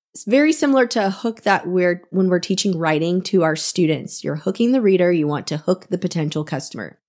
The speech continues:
The second step is the why, the research. You can describe why you created this research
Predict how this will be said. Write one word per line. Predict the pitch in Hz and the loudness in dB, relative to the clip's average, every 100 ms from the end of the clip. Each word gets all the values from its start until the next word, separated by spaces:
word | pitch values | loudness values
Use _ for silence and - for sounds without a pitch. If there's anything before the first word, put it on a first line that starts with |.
| _ | _
The | 196 | -2
second | - 233 294 311 | 0 0 2 -2
step | - 233 214 | 2 0 2
is | 196 175 | -2 -2
the | 175 | -4
why, | 160 170 170 156 139 | 0 2 4 2 -2
the | 156 160 | -4 -2
research. | 170 185 - 143 - - - _ _ _ | -2 -2 -6 -8 -10 -12 -12 _ _ _
You | 220 240 | 0 2
can | 294 | 2
describe | 277 269 - 226 220 220 220 - _ _ _ _ | 0 -2 0 4 6 6 2 -4 _ _ _ _
why | 180 190 214 240 | 0 4 6 4
you | 254 | 0
created | 254 262 240 220 214 | -2 -4 -2 -2 -2
this | 214 - | -4 -2
research | 180 185 190 180 180 - - | -2 -2 -2 -2 -4 -8 -10